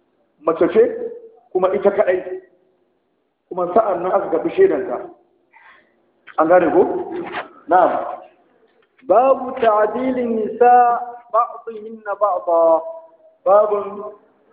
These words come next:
Speaker 1: mata, wato sashen su da adaltar da sashi. Wato ma'ana mace ta yarda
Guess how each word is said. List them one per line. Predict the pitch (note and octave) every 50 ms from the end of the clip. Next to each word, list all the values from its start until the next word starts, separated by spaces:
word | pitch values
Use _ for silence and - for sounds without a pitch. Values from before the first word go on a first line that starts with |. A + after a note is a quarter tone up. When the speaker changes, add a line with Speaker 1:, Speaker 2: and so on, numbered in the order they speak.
| - _ _ _ _ _ _ -
Speaker 1:
mata, | F#3 G3 G3 G3 F#3+ F#3+ G#3 G3 G3 G3 - - - - - - - _ _ _ _ _ _ _ _ _ _ _ _ _ -
wato | D#3 D#3 E3 D#3+ D#3+ E3+ E3 D#3+ D#3+ D#3+
sashen | G3+ G#3 A3 A3 G#3+ - - F#3+ E3+ D#3 - D3+
su | D3+ C3+ C3+ - - _ _ _ _ _ -
da | D#3 -
adaltar | - F#3+ G3 G3 G3 F#3+ G3+ G3+ G3+ G3 G3 G#3 G3+ -
da | F3 D#3+ -
sashi. | E3 E3 E3 E3+ - - C4 - - _ _ _ _ _ _ _ _ _ _ _ _ _ -
Wato | D3+ D#3 D#3 E3+ D#3+
ma'ana | D#3+ D#3 D3+ D#3+ F3 F3+ F3+ - - -
mace | E3+ E3+ - - - F3+ D#3 - - - - - - - - - - _ _ _ _ _ _ _ -
ta | E3+ E3+
yarda | E3+ E3 D#3+ D#3 E3 G#3